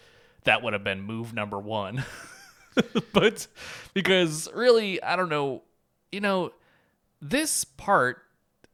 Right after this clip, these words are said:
them fighting this, uh, Torticroc or whatever you wanna call it, uh,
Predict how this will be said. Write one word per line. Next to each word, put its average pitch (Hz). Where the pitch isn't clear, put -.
them 180
fighting 151
this, 117
uh, 98
Torticroc 120
or 123
whatever 110
you 107
wanna 101
call 107
it, 110
uh, 120